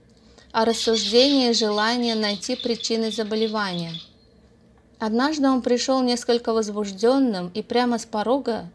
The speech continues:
заговорил. «Я думал о вашем состоянии сегодня ночью и всё утро. Мне видится, я разгадаю причину вашего заболевания,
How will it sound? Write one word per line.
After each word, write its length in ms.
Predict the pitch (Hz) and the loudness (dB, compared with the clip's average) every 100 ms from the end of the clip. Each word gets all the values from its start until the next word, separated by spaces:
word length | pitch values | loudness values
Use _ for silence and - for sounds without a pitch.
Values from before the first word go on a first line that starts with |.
| - | -8
заговорил. 680 | 202 220 226 233 220 170 165 - - - - - _ - - - _ _ _ _ - | -4 -2 0 0 0 -4 -8 -20 -20 -20 -20 -20 _ -20 -20 -20 _ _ _ _ -4
«Я 200 | 208 226 | 0 0
думал 400 | 214 311 320 247 | 2 2 4 4
о 80 | 240 | 4
вашем 320 | 277 277 247 | 2 2 0
состоянии 760 | - 247 - 254 269 269 262 262 | 0 -2 2 4 4 4 2 0
сегодня 500 | - 240 262 254 269 | -2 0 0 2 2
ночью 640 | 262 269 247 - 185 175 - - | 4 2 0 -4 -6 -8 -12 -6
и 100 | 240 | -4
всё 280 | - 269 277 | 0 2 4
утро. 460 | 269 262 180 175 196 - | 2 0 -6 -6 -10 -8
Мне 220 | 226 226 | -2 0
видится, 440 | 220 294 381 359 220 | 2 2 0 -2 -2
я 180 | 208 226 | 0 0
разгадаю 520 | 247 262 269 302 269 | 0 0 2 0 0
причину 520 | 247 233 269 269 262 | -2 -2 0 2 2
вашего 360 | 233 233 247 247 | 2 0 -2 0
заболевания, 760 | 254 247 269 254 226 185 175 | 0 0 0 0 0 0 -6